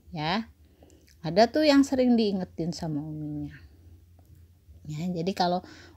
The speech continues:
uminya nyuruh, "Nah, ayo pakai kerudung. Ayo, Kakak, Teteh pakai kerudung. Mainnya pakai kerudung.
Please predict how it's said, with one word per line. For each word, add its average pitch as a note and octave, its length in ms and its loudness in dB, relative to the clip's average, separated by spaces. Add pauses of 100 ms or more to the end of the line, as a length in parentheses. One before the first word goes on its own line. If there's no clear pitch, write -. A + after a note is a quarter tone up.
(120)
uminya B3 240 6
nyuruh, C4+ 320 8
"Nah, C#4+ 480 6
ayo E4+ 160 6
pakai E4 320 0
kerudung. D4 640 2
Ayo, G4+ 480 2
Kakak, F4+ 480 -4
Teteh D4+ 480 2
pakai C#4 320 -2
kerudung. B3 480 0 (240)
Mainnya B3+ 400 4
pakai B3+ 320 0
kerudung. G3 400 -4